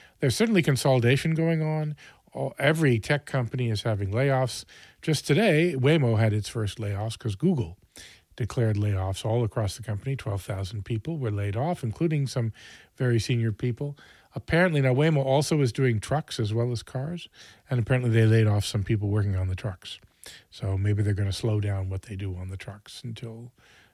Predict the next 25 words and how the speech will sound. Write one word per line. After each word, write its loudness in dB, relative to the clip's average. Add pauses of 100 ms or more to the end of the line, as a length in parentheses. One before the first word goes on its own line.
(120)
they -4
can -10
feel -2
better 0
about -2
it, -2
or -4 (480)
they -2
just, -2 (220)
everyone 0
is -4
cutting -4
budgets. 0 (360)
We're -4
definitely 2
going 2
through 0
a 2
period. 0
You're 0
gonna 0
see 0
more 2
companies -6
die. -4